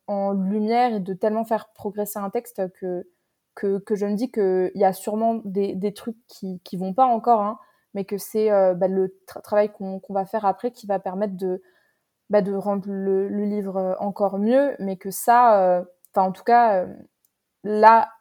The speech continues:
actuellement, il y a pas des points où je, où je me dis, « Ok, ça, ça, ça va pas du tout, euh, ça va pas du tout. » Mais en vrai, ça a pas été, euh, enfin, ça a pas été hyper, euh, hyper, hyper, euh, simple. Enfin, j'ai un peu là le syndrome, euh,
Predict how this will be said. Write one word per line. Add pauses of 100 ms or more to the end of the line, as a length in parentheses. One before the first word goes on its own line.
(160)
actuellement,
il
y
a
pas
des
points
où
je,
où
je
me
dis, «
Ok,
ça,
ça,
ça
va
pas
du
tout,
euh, (640)
ça
va
pas
du
tout. » (220)
Mais
en
vrai,
ça
a
pas
été,
euh, (380)
enfin,
ça
a
pas
été
hyper,
euh, (100)
hyper,
hyper,
euh,
simple. (540)
Enfin,
j'ai
un
peu
là
le
syndrome,
euh,